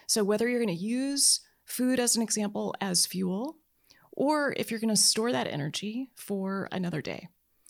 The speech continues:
store it as fat. So metabolism is this really important process. I would say there's a myth that metabolism is about how fast or slow you burn calories. And I want people to think about metabolism much more broadly.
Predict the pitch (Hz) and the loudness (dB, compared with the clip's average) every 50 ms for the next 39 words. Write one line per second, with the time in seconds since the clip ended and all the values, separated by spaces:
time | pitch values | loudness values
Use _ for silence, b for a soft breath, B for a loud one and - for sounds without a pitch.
0 | _ _ - - 202 196 180 151 175 - - 107 92 65 - _ _ _ _ _ | _ _ -2 0 0 0 2 2 0 0 -2 -4 -6 -8 -10 _ _ _ _ _
1 | _ B B B B B B B B B B - 262 254 240 240 233 220 247 285 | _ B B B B B B B B B B 2 4 4 4 4 2 0 0 0
2 | 330 349 359 349 311 - 269 262 254 233 226 214 - - - 220 220 214 220 208 | 0 2 2 4 4 4 4 4 2 2 0 0 -2 -2 0 0 2 2 2 2
3 | 196 - - 202 202 - - - 214 226 262 285 269 247 - 240 - - 180 - | 2 2 2 2 2 2 2 2 2 2 2 2 2 0 0 -2 -2 -2 -4 -4
4 | - 190 185 190 - - 247 254 277 294 - - - - B B B B B - | -4 -4 -2 0 0 0 0 -2 -2 0 2 2 2 0 B B B B B 2
5 | 208 240 226 - 262 254 - 226 226 - 202 202 196 196 202 214 233 269 262 - | 2 4 4 2 2 2 2 2 2 2 2 4 4 4 4 4 2 0 -2 -4
6 | - - - b b b b b - 220 214 208 208 208 - _ _ _ 208 208 | -8 -10 -12 b b b b b -2 0 0 0 -2 -4 -8 _ _ _ 0 0
7 | 208 214 226 233 233 233 220 - 214 214 202 190 - 190 - 196 196 196 196 190 | 2 2 2 2 4 4 4 4 4 4 4 2 2 2 0 0 0 0 0 0
8 | - - 180 185 190 - - 202 214 208 - - 202 175 - - 196 208 202 196 | -2 -2 -2 -4 -2 -2 -2 -2 0 0 0 0 0 0 0 0 0 -2 -2 -2
9 | 190 - 165 185 175 175 175 180 - 147 180 190 208 233 277 294 - - - B | -4 -4 -4 -4 -4 -4 -6 -6 -6 -6 -4 -4 -4 -4 -2 0 2 2 2 B
10 | B B B B B B B B B B _ - 196 196 196 196 185 - - - | B B B B B B B B B B _ -4 -2 0 2 0 0 -2 -2 -2
11 | 185 190 208 220 - - - 202 214 202 185 - - - 208 208 208 247 - 247 | -2 0 0 -2 -2 -6 -6 -4 -2 0 0 0 -2 -2 -2 -2 -2 -2 -2 -2
12 | 247 247 - - 240 - 247 240 240 254 254 - - 240 226 214 196 - - - | -2 -2 -2 -2 -2 0 0 0 0 0 2 2 4 4 4 2 2 0 -2 -2
13 | - 165 131 - - - 110 - - 131 127 185 180 | -2 -4 -4 -4 -4 -4 -4 -4 -4 -6 -8 -8 -10